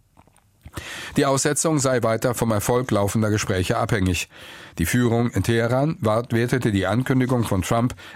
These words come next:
als Erfolg und sprach von einem Rückzieher.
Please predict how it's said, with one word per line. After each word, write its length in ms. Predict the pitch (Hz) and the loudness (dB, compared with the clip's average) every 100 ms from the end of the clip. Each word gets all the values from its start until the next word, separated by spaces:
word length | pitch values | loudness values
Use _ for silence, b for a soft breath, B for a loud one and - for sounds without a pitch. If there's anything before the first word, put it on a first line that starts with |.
| - | -4
als 160 | 117 | -2
Erfolg 560 | 160 - 139 107 90 B B B | -2 -2 0 0 -2 B B B
und 100 | - | -6
sprach 300 | - 123 104 | -4 -2 -2
von 160 | - 113 | -2 -2
einem 240 | 101 113 | 0 0
Rückzieher. 580 | 120 110 - - 82 69 | 0 0 -2 -6 -4 -6